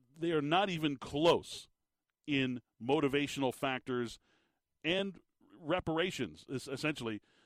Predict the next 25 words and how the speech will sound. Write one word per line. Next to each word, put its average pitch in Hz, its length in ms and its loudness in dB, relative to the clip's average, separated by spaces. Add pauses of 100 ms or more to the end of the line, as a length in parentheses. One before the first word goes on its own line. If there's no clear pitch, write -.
(120)
uh, 113 540 -2
backlash 135 680 -2 (100)
that 139 160 0
could 151 160 -2
happen 131 440 -4 (340)
contractually 127 760 -4 (240)
for, 120 600 2 (160)
y-, 127 260 -18
you 160 120 -6
know, 123 100 -2
for, 127 220 -2
for, 127 220 -2 (440)
uh, - 40 -10 (100)
not 143 280 -2 (480)
playing 151 320 0
it, 123 120 -2
you 135 140 -2
know, 120 100 0 (100)
as 123 120 -6
a 123 80 0
professional. 120 540 -2 (500)
And 214 160 0
let's 277 180 2
not 262 200 4
forget 240 540 0